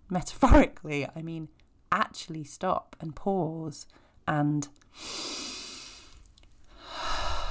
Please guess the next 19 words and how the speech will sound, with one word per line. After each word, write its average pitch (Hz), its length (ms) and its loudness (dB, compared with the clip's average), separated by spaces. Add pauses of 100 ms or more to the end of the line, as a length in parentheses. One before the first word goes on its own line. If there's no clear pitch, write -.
(1080)
take - 540 4
a 165 80 -2
deep - 300 -4
breath," - 380 0 (720)
which 170 220 0
according 180 540 4
to - 120 -4
my 170 140 6
little 160 260 0
clock - 400 0
on 175 100 0
my 160 140 2
recording 156 500 -2
software, 175 460 0
just - 260 -4
took - 160 -4
me 147 240 0
two 160 380 4
seconds. - 800 -4